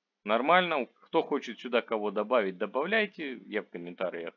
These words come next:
могу и согласиться, могу и не согласиться. Может, какие-то тоже ценные показатели. Например, тоже Ведуту сюда, да, внизу она там колупается.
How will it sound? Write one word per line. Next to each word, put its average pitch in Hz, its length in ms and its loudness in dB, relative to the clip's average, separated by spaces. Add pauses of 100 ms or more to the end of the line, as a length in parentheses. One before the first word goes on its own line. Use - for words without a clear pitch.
(100)
могу 98 280 -4
и 87 40 -10
согласиться, 135 580 -6
могу 101 260 -2
и 95 40 -4
не 92 120 -6
согласиться. 143 680 -10 (720)
Может, 139 300 4
какие-то 120 400 -2
тоже 170 420 0 (100)
ценные 151 400 4
показатели. 135 920 2 (420)
Например, 120 440 2
тоже 104 280 -2
Ведуту 113 440 -4
сюда, 85 300 -8
да, 131 180 -4
внизу 92 580 -6
она 80 120 -8
там - 160 -10
колупается. 117 640 -2